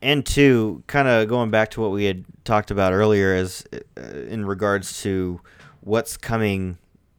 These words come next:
you know, our way as far as people on the right and, and those with a dissenting voice.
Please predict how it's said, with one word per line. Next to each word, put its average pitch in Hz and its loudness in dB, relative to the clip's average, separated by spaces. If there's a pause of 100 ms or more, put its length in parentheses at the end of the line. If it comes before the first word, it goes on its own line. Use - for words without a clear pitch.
(420)
you 107 -4
know, 98 0
our 104 2
way 107 4
as 95 -2
far 98 0
as 92 -2
people 104 -4
on 92 -4
the 90 -4
right 101 2
and, 90 -4
and 92 -6
those 98 0
with 95 -8
a 87 -10
dissenting 90 -8
voice. 113 2